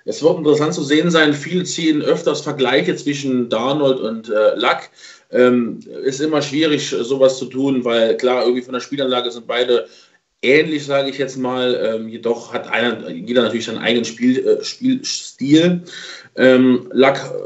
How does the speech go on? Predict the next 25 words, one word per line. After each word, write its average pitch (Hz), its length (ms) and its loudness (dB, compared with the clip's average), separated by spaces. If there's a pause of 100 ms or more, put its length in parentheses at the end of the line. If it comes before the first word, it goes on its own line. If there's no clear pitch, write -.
(100)
nach 123 300 0
den 120 400 4
schweren 127 460 4
Verletzungen 123 1000 -2
relativ 131 440 -2
gut 143 180 0
zurückgekommen, 139 560 2
steht 131 240 -2
jetzt 123 140 -2
bei 120 100 0
sechsundsechzig 123 460 -2
Komma 120 160 -6
fünf 135 180 -10
Prozent, 123 460 -2
äh, 110 260 -2 (580)
äh, 117 100 2
angebrachte 127 520 -2
Pässe 127 340 0
mit 120 160 -2
zwölf 123 280 4
Touchdowns 120 480 2
und 110 100 -10
fünf 127 180 -6
Interception 127 580 -2
momentan. 127 580 0